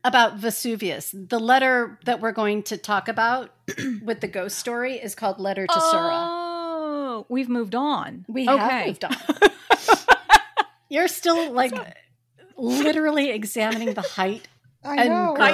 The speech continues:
Speaker 2: am. I am. I
Speaker 1: And
Speaker 2: keep scrolling back into the picture.
Speaker 1: <laughs> You
Speaker 2: And I'm
Speaker 1: are,
Speaker 2: like,
Speaker 1: you are calculating
Speaker 2: <laughs> I'm
Speaker 1: the volume
Speaker 2: yeah.
Speaker 1: by weight. <laughs> Anyway,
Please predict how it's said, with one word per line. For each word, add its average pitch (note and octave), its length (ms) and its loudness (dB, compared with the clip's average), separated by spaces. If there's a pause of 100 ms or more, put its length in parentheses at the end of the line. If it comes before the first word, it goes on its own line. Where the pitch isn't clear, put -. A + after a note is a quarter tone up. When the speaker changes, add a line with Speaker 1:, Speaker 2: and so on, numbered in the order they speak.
Speaker 2:
am. C4 340 2
I C#4 180 6
am. D#4+ 280 6
I - 40 6
Speaker 1:
And B3+ 80 0
Speaker 2:
keep D4 160 -4
scrolling C4+ 640 4
back G#3+ 340 4
into A#3 280 -4
the G#3 100 -2
picture. A3+ 520 6 (400)
Speaker 1:
<laughs> - 40 0
You E4 280 4
Speaker 2:
And C#4 120 2
I'm D4 160 4
Speaker 1:
are, D4+ 40 4
Speaker 2:
like, D4 260 2 (420)
Speaker 1:
you C#4+ 220 0
are C4+ 140 6
calculating B3+ 1300 2
Speaker 2:
<laughs> - 60 -12
I'm A#3 240 4
Speaker 1:
the G#3+ 240 -2
volume B3 600 4
Speaker 2:
yeah. C4 40 0
Speaker 1:
by A#3+ 220 6
weight. G3+ 680 -4 (680)
<laughs> D#4+ 120 6 (1700)
Anyway, G#3+ 320 -2